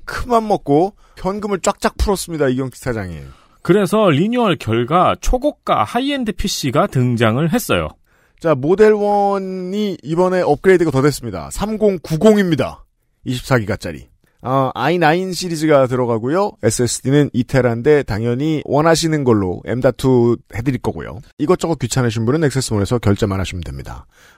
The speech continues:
Speaker 1: 모델 투는 삼공육공이 들어가고 오칠공공 엑스 라이젠입니다. 아, 모델 쓰리가 있죠. 엔터테인먼트용 피씨. 오육공공 G고요. 제 사무실 컴퓨터가 사육공공 G인 걸로 알고 있는데.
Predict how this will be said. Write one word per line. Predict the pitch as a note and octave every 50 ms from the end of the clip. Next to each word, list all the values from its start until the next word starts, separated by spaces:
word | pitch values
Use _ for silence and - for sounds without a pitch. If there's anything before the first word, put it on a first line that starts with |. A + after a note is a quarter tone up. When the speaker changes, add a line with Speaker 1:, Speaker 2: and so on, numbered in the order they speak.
| -
Speaker 1:
모델 | - B2 D#3+ G3+ A#3 A#3 G#3+
투는 | - A3+ G#3+ G#3 G3
삼공육공이 | F#3+ - G3+ G3+ G3 G3+ F#3+ E3+ D#3 F3 - - - B3+ A#3+ A3+ E3+
들어가고 | F#3+ F3+ E3+ D#3 D#3 D#3 - F#3+ G#3 G3+ G#3 - _ -
오칠공공 | C3+ D#3 - - G3+ F#3+ G3 F#3+ F3+ F#3 F3+ F3
엑스 | E3 - -
라이젠입니다. | E3 D3+ D3+ D3 C3 C#3+ C3+ C3+ B2 G#2 F2 D2 - C2 C#2+ D2+ E2 G2+ B2+ - _ _ _ _ _ - - - - _ _
아, | - - C3+ D3 D3 C#3
모델 | B2 C3+ D#3 F3+ G#3+ G#3+ G3+ F#3
쓰리가 | - - A3+ G#3+ A3 G3 A3 F#3+
있죠. | D#3 B2 - - F3+ D#3 A#2+ E2+ D2+ - -
엔터테인먼트용 | C3+ C#3+ C#3+ E3+ D#3 - E3 E3 D#3 D3+ D3 C3+ - C#3+ C#3 B2
피씨. | - B2 B2 - - B2+ A2 E2+ C#2 - _ _ _ _ _ _ _ _ -
오육공공 | B2 D3 F#3 A#3 B3 - - A#3+ A3+ A3 G#3 G#3+ G#3 G3+
G고요. | E3+ - - E3+ E3+ E3 C#3+ D#3+ E3+ F#3 F3 B2 E2 C#2+ C2+ - _ _ _
제 | - - - A2+ A#2+ C#3+ D#3 F#3 G3+ G3+ F#3+
사무실 | - - F3 F3+ G3+ F#3+ G3 F3
컴퓨터가 | F3 F3 E3 E3 - E3+ C#3+ C3+ C3+ C3 A#2+
사육공공 | - - - D#3 D#3+ F3+ - - F#3+ F#3 F3 F3+ E3+ D3+
G인 | C3+ B2+ C3 B2 A2+ G2+
걸로 | F2+ D#2+ D#2 C#2+
알고 | C2+ C2 - A#1+
있는데. | A#1+ G#1+ G1+ G1+ G1+ G#1